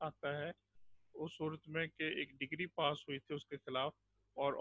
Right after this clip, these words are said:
order of attachment आ गया उसकी property के खिलाफ। Order of attachment से मुराद जो है ये, अ, ऐसा order है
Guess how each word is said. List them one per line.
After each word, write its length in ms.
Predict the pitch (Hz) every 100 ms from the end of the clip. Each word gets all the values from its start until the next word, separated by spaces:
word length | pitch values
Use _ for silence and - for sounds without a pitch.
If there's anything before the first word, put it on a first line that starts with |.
| 143
order 180 | 143 160
of 120 | -
attachment 540 | 143 143 139 147 143 -
आ 160 | 135
गया 200 | 131 147
उसकी 340 | - 147 - 180
property 580 | 170 143 131 139 - 139
के 180 | -
खिलाफ। 920 | - _ - - - - 143 123 120 117 - - - - - - -
Order 320 | 147 170 247
of 240 | 247 226 170
attachment 500 | 165 160 - 175 180
से 160 | -
मुराद 380 | 160 143 135 135 -
जो 160 | 139
है 240 | 139 139 151
ये, 400 | 143 143 143 - - - _ -
अ, 100 | 135 131 -
ऐसा 280 | 135 - 160
order 420 | 147 135 139
है 60 | 156